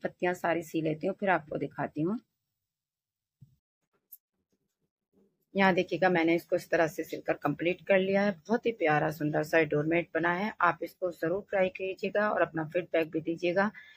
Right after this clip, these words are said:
कि कैसा लगा। अगर आपको मेरे डोरमेट के डिज़ाइन पसंद आते हैं तो प्लीज वीडियो को लाइक और शेयर ज़रूर करें, कमेंट्स करें।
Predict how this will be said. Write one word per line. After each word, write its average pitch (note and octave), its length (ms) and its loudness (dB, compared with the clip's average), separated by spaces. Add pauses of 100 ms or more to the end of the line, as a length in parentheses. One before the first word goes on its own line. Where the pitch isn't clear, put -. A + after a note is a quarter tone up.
(160)
कि F3+ 60 -2
कैसा E3+ 360 4
लगा। G3 360 2 (420)
अगर G3+ 220 4
आपको G3 240 2
मेरे F#3+ 200 2
डोरमेट F3+ 400 2
के F#3 120 -6
डिज़ाइन F3 400 0
पसंद F#3+ 300 -4
आते E3+ 220 0
हैं F3+ 80 -2
तो G3 120 -4
प्लीज G#3 340 -6
वीडियो E3 220 -4
को F#3 140 -2
लाइक D#3 280 -2
और E3 100 0
शेयर E3+ 220 -2
ज़रूर E3+ 380 -4
करें, G3+ 240 -2
कमेंट्स F3 400 0
करें। A#3 300 0